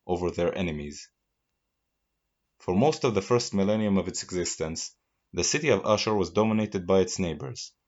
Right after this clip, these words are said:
primarily those from the south, about whom we discussed in previous episode. First were the Sumerians, who called the region of northern Mesopotamia Subartu. During this period,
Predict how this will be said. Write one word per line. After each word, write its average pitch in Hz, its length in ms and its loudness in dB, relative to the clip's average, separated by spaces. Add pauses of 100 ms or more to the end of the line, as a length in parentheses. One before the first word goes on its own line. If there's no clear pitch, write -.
(320)
primarily 101 540 4
those 101 320 2
from 98 180 0
the 98 100 0
south, - 480 -4 (320)
about 92 300 6
whom 113 220 2
we 107 100 2
discussed 101 460 0
in 92 140 -6
previous 101 380 -2
episode. 76 560 -8 (1400)
First 131 400 4
were 107 120 4
the 95 120 -2
Sumerians, 82 840 -2 (240)
who 85 160 -4
called 117 240 4
the 98 100 4
region 104 320 0
of 92 140 -2
northern 101 320 0
Mesopotamia 104 760 -2 (140)
Subartu. 85 640 2 (880)
During 135 280 6
this 127 260 2
period, 90 520 4